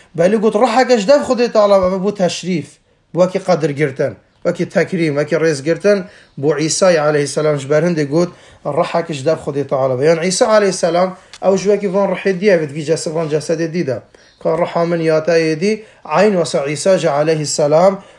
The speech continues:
کو او رحیه بلی خودی تعالی اضافه کر بالخواه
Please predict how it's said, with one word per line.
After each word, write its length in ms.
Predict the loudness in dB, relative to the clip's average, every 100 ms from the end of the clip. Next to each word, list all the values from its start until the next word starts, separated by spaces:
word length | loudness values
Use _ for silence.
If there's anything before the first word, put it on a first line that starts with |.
| -6
کو 100 | 0
او 260 | 4 4 4
رحیه 400 | 0 0 0 0
بلی 200 | 0 -2
خودی 260 | -4 -6
تعالی 480 | -2 2 2 2 0 -4 _ -4
اضافه 400 | 0 0 0 -2
کر 160 | -2
بالخواه 640 | 0 2 2 2 4 4